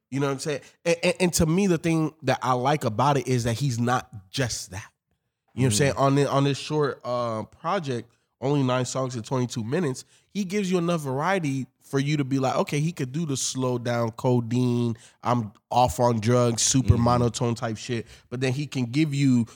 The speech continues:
Speaker 1: you know, upbeat type shit like on Shaq. You know what I'm saying? So I, I like that duality. You know,
Speaker 2: Mm.
Speaker 1: I, I, I like the fact that he can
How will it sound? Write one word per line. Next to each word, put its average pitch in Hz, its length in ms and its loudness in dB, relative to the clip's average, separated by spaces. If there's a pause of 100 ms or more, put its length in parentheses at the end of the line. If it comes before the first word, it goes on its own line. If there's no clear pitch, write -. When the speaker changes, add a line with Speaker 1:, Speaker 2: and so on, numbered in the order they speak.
Speaker 1:
you 147 120 2
know, 127 280 2
upbeat 127 460 -4
type 113 240 -4
shit - 240 -4
like 110 220 -6
on 104 80 0
Shaq. - 280 -2 (240)
You 113 120 -2
know 107 60 0
what 107 60 -2
I'm 101 60 -4
saying? 110 220 -2
So 117 220 2 (260)
I, 151 100 2 (260)
I 139 80 6
like 143 260 4
that 139 180 4
duality. 110 540 4 (200)
You 113 80 2
know, 110 80 4
Speaker 2:
Mm. 87 80 -4
Speaker 1:
I, 120 160 4
I, 117 180 4
I 110 80 -2
like 120 280 0
the 120 80 -2
fact 113 340 -4
that 104 140 0
he 113 240 -6
can 104 520 -2